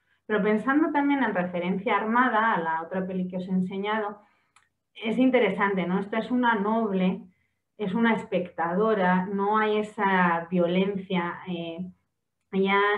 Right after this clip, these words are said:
es como que se aparta y deja, deja pasar, ¿no? Al ejército. Yo creo que eso es un poco también una reflexión de este personaje histórico, podríamos verlo así,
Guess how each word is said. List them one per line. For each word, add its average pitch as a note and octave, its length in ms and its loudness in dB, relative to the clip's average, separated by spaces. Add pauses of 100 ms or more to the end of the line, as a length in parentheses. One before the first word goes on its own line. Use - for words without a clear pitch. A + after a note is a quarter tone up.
es F#3+ 100 -4
como A3 320 0
que F3 240 -4 (160)
se F#3 80 -4
aparta G3+ 720 4
y F#3 80 2
deja, F3 720 0
deja F#3+ 420 -2
pasar, E3+ 440 -2
¿no? F#3+ 180 0
Al F#3 160 2
ejército. F3+ 540 -2
Yo G3 160 2
creo A#3+ 180 -2
que B3+ 80 0
eso A#3+ 140 -2
es A3+ 80 -2
un A#3 160 -6
poco B3+ 440 -4 (400)
también G#3 280 -2
una G#3+ 140 2
reflexión F#3+ 1000 -2 (220)
de F3+ 180 4
este F3+ 540 2
personaje F#3+ 680 0
histórico, F#3+ 640 0
podríamos F#3 720 2
verlo F#3+ 300 0
así, G#3 480 -6